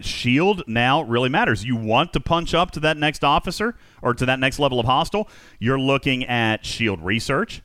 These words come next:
as Ripper points out. You're looking at, um, you're looking at, uh, underdeck abilities. You're looking at officer stat bonuses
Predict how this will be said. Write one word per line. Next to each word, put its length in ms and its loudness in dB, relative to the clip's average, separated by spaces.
as 200 -6
Ripper 240 -2
points 280 -4
out. 240 0
You're 200 -2
looking 440 -2
at, 400 0
um, 880 -2
you're 200 -6
looking 260 -4
at, 380 -2
uh, 280 -6
underdeck 540 0
abilities. 640 -2
You're 200 -2
looking 540 -2
at 460 -2
officer 460 -2
stat 520 -2
bonuses 680 -4